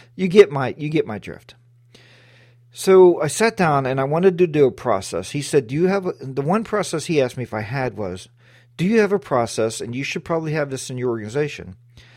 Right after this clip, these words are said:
If a computer, i-, if, if a computer, if a computer user, a person, a staff member, whoever, uh, gets fired, uh, we have students that leave the district and come in the district,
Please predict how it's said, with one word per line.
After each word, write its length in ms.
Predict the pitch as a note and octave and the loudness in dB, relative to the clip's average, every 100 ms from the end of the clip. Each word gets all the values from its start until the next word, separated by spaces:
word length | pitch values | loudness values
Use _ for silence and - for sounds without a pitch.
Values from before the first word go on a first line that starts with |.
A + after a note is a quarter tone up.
| _ _ | _ _
If 160 | D3+ D3+ | -2 0
a 80 | D3 | 0
computer, 640 | D#3 - G#3 A#3 A3 - | -2 -4 -4 -2 -4 -6
i-, 140 | C3+ C#3+ | -4 -4
if, 220 | B2+ - - A#2 | -4 -6 -12 -16
if 140 | - | -10
a 80 | E2+ | -10
computer, 540 | G#2 - F#2+ - - _ - - - | -12 -12 -12 -12 -16 _ -20 -10 -6
if 140 | C#3 | 0
a 100 | C3 | 0
computer 400 | C#3+ C#3 A3+ A3 | 0 -6 -4 -2
user, 640 | C3+ D#3 D#3 B2+ F2+ C3 C#3+ - | 0 2 2 0 -6 -8 -12 -10
a 60 | B2+ | -10
person, 520 | - E3+ C3 D2 A2 | -4 -4 -4 -8 -10
a 60 | |
staff 420 | A#2+ - A2+ G#2 G2 | -10 -6 -4 -4 -8
member, 280 | F2 G#2+ | -10 -8
whoever, 500 | A#2+ A#2+ - - A#2+ - _ - _ - | -6 -6 -6 -10 -14 -16 _ -20 _ -12
uh, 160 | F2+ F2 | -10 -4
gets 240 | - D3 - | -2 -2 -4
fired, 580 | - A#2 A2 B2 E3 - _ _ - | -2 -2 -2 -8 -12 -16 _ _ -10
uh, 80 | G2+ | -8
we 180 | C#3 E3+ | -4 -2
have 200 | D#3 B2 | -4 0
students 400 | - E3+ D3+ - | 2 4 2 -4
that 120 | A2 | -6
leave 260 | B2 B2 | -4 -4
the 80 | A#2+ | -6
district 440 | G2+ A2+ - C#3 - | -4 -6 -6 -12 -12
and 120 | D3 | -8
come 180 | D3+ B2 | -6 -6
in 140 | F#2+ | -6
the 40 | |
district, 540 | G2 G#2 - G#2+ - | -8 -8 -6 -10 -12